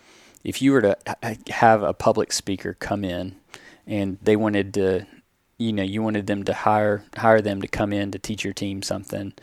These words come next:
there's gonna be a number to that because they've realized what their time is worth.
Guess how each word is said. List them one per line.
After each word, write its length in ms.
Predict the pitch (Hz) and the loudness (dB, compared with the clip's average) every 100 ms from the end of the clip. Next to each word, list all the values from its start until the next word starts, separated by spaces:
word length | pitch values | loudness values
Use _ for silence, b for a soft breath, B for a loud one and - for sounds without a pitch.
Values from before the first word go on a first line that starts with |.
| B B B B | B B B B
there's 240 | 101 110 | -2 0
gonna 160 | 110 104 | 0 2
be 120 | 110 | 2
a 60 | 98 | 2
number 320 | 98 101 78 | 2 0 -2
to 80 | 87 | -4
that 420 | 82 92 - - | -2 -2 -4 -4
because 280 | 110 110 98 | 0 0 0
they've 260 | 107 101 | -2 -2
realized 380 | 107 101 98 107 | -2 0 0 -2
what 140 | - - | -4 -4
their 120 | 92 | -6
time 300 | - 104 101 | -4 -4 -4
is 160 | 92 | -6
worth. 440 | 101 98 98 - | -4 -4 -4 -8